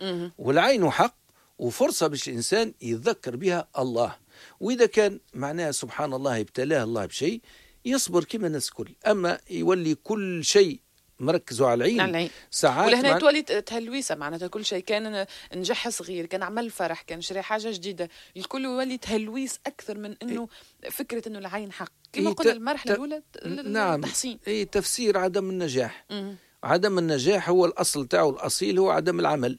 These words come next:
Speaker 1: مهم.
Speaker 2: هو عدم الاجتهاد، وعدم، ما نجمش الإنسان
Speaker 1: بذل
Speaker 2: يص-،
Speaker 1: المجهود.
Speaker 2: ما بذلش المجهود ويحب يوصل الامتياز، ما ثماش. هذه هي ثقافة المسؤولية،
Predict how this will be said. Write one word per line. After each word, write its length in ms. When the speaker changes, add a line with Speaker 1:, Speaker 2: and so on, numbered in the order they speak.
Speaker 1:
مهم. 360
Speaker 2:
هو 140
عدم 240
الاجتهاد، 640
وعدم، 380
ما 140
نجمش 320
الإنسان 320
Speaker 1:
بذل 100
Speaker 2:
يص-، 80
Speaker 1:
المجهود. 520
Speaker 2:
ما 280
بذلش 400
المجهود 480
ويحب 260
يوصل 240
الامتياز، 540
ما 80
ثماش. 460
هذه 360
هي 160
ثقافة 520
المسؤولية، 680